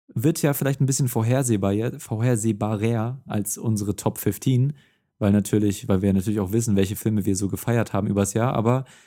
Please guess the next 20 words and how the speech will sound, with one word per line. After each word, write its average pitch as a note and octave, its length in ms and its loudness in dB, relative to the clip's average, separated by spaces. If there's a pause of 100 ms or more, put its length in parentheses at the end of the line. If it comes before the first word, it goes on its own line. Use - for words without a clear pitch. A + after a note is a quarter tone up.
(100)
ich A#2+ 140 -8
glaub, C3+ 200 -4
so C#3 120 0
ein, C#3 220 0
zwei D#3+ 220 0
Überraschungen D3 720 0
oder A#2 200 0
zumindest C#3 420 -2
eine D3+ 440 0 (520)
habe C3+ 140 -2
ich, C3 80 -4
glaub C3 160 4
ich, C3 80 6
noch B2+ 120 2
in B2+ 60 2
meiner A#2+ 200 4
Top A#2+ 200 -2
five A2+ 240 0
drin. G#2 240 0
Deswegen G#2+ 600 -2